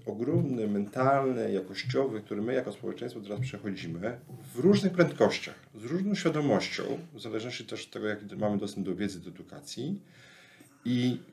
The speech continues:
każdy będzie miał, i to jest, co uważam w Europie też piękne, że jedna Euro-, z jednej strony jesteśmy jedną Europą, a z drugiej strony mówimy, że każdy kraj ma prawo do swojej ścieżki dekarbonizacyjnej i dosiąść do tego w swój sposób. I, i, i trochę to zależy od tego, jak my będziemy też, e, się edukowali,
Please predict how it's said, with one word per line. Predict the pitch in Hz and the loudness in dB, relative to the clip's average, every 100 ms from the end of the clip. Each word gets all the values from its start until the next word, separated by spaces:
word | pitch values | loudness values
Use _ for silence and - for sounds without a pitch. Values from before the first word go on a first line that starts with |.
| - | -12
każdy | - 151 175 - 131 | 2 6 8 6 4
będzie | 110 113 104 | 2 0 0
miał, | 110 107 101 | 2 2 2
i | |
to | - 151 | 0 0
jest, | 170 - | 0 0
co | 151 | 0
uważam | 143 143 139 | 2 2 2
w | 139 | 0
Europie | 135 135 | 0 -2
też | - | -4
piękne, | - 156 - 90 85 | -4 -4 -6 -10 -6
że | 95 | -4
jedna | 110 | 0
Euro-, | 127 110 107 107 | 0 0 -2 -4
z | 104 | -8
jednej | 107 | -8
strony | - - 110 | -8 -6 -6
jesteśmy | 101 101 107 | -6 -6 -2
jedną | 104 104 101 | 0 2 2
Europą, | 95 87 85 131 151 | 2 0 0 0 0
a | |
z | - | -2
drugiej | 123 120 | -4 -4
strony | 120 | -4
mówimy, | 110 107 117 | -4 -2 -2
że | 104 | -2
każdy | 104 135 143 123 | 0 0 2 -2
kraj | - 110 | 2 2
ma | 110 | 2
prawo | 101 104 107 110 | -2 -2 -4 -4
do | 101 | -6
swojej | - - 120 110 | -6 -4 -2 -2
ścieżki | - 107 - | -4 -8 -6
dekarbonizacyjnej | 87 87 87 87 87 85 - 113 107 | -4 -4 -6 -10 -10 -8 -6 -4 -2
i | |
dosiąść | 98 98 92 | -2 -2 -6
do | |
tego | - 92 | -6 -8
w | 87 | -10
swój | - 87 | -12 -12
sposób. | - - - - - - - - - | -10 -12 -12 -20 -20 -20 -20 -20 -8
I, | 117 117 - - | -2 0 0 -4
i, | 120 - | -8 -8
i | 117 | -2
trochę | - 190 | 0 0
to | 202 | 0
zależy | 151 151 143 | -2 -2 -4
od | - | -2
tego, | 143 | 2
jak | 135 131 - | 4 2 0
my | 131 | -8
będziemy | 135 131 131 | -6 -6 -4
też, | 131 - | -4 0
e, | 135 131 131 135 - | 2 2 0 -2 -6
się | - 127 | -6 -4
edukowali, | 127 123 123 127 | -2 0 0 -2